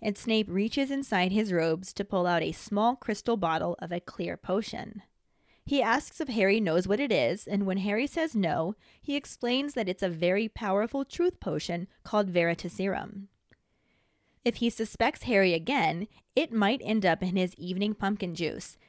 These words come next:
and then they will find out if Harry's been in his office or not. Harry says nothing and returns to working on his potion, feeling very nervous about what would come out if Snape did slip him some truth potion. His thoughts are interrupted by a knock at the door,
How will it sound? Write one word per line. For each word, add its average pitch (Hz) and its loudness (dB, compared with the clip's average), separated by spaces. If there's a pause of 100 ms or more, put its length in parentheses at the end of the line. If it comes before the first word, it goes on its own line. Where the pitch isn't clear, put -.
(200)
and 196 2
then 262 2
they 262 -2
will 262 -2
find 185 -2
out 156 0
if - -10
Harry's 175 -2
been 175 -6
in 175 -2
his 202 -4
office - -6
or 170 -2
not. - -12 (720)
Harry 196 2
says 196 -2
nothing 175 -2
and 185 0
returns 202 0
to 254 0
working 175 0
on 165 -2
his 175 -4
potion, - -6 (320)
feeling 185 -2
very 247 2
nervous 175 0
about 175 0
what 180 0
would 214 0
come 233 -2
out 151 -2
if - -6
Snape 185 -6
did 220 2
slip 147 -6
him 165 -6
some 196 -2
truth 165 -4
potion. - -10 (920)
His 247 4
thoughts 214 2
are 294 2
interrupted 208 0
by 175 2
a 165 2
knock 160 -4
at 208 -2
the 247 2
door, 214 -2